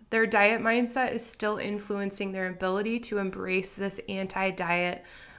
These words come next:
lifestyle and mindset. This is why I love the work I do with my clients. Sometimes, no matter how much you know you want to grow, you know you need a change,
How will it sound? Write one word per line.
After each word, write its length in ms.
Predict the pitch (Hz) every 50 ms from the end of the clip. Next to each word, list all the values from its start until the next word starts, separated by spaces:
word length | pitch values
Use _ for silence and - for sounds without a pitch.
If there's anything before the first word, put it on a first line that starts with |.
| -
lifestyle 720 | - 202 190 180 170 - - - 190 180 175 175 175 175 -
and 180 | - 170 165
mindset. 540 | 165 - - - 190 - - - - 53 - - - _ _ _ _ _ _ - - - - - - - - - - _ _ _ -
This 160 | 262 262 269
is 140 | 330 277 240
why 460 | 196 202 202 202 202 202 202 196 -
I 140 | - 202 196
love 800 | 196 196 190 190 190 196 196 190 190 190 190 185 190 196 202 - - -
the 100 | 190 202
work 360 | 190 180 180 175 175 175 - -
I 120 | 180 180
do 200 | 170 180 170 170
with 180 | 175 175 - -
my 100 | - -
clients. 680 | - - 185 - - - - - - - - - - - _ _ _ _ _ _ _ _ _ _ _ _ _ _ _ _ _ _ _ -
Sometimes, 800 | - - 262 240 233 233 254 269 269 262 262 247 - - - - - - - - - - - _
no 240 | - 226 254 262 277
matter 640 | 269 269 254 254 247 233 240 247 233 214 - - - - -
how 320 | - - - - - 247 269
much 560 | 262 - 247 233 240 240 - - - - - -
you 300 | - 220 208 233 262 262
know 340 | 247 220 220 226 233 240 247
you 200 | 240 226 226 220
want 280 | 202 208 196 196 196
to 100 | - -
grow, 280 | 190 - 202 202 196 196
you 260 | 190 185 202 220 226
know 380 | 220 208 202 208 214 214 220 220
you 220 | 214 208 208 202
need 220 | 202 202 202 202 202
a 80 | 190
change, 800 | 190 - - - 196 190 185 180 180 180 180 185 - - - -